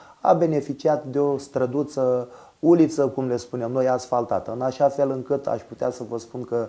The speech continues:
în, uh, localitatea de reședință a Comunei Ziduri, uh, sunt, uh, cel puțin patru străzi asfaltate importante, uh, ar mai fi trei. Anul ăsta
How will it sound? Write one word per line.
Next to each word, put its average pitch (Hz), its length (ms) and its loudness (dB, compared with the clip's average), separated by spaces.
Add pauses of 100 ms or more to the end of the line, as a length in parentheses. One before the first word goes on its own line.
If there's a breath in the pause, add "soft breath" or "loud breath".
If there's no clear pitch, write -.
(440 loud breath)
în, 123 220 -8
uh, 107 840 -2
localitatea 110 640 0
de 107 120 -2
reședință 104 560 -2
a 101 80 0
Comunei 98 420 -6
Ziduri, 95 460 -6 (460 loud breath)
uh, 98 640 -4
sunt, 110 480 -8
uh, 98 340 -4 (460 loud breath)
cel 120 180 0
puțin 117 460 -6 (140)
patru 120 320 0
străzi 104 440 -2
asfaltate 95 640 0
importante, 98 1000 -2 (280 loud breath)
uh, 110 380 -2
ar 123 180 -2
mai 123 200 0
fi 131 240 -2
trei. 139 580 4
Anul 127 360 0
ăsta 117 460 0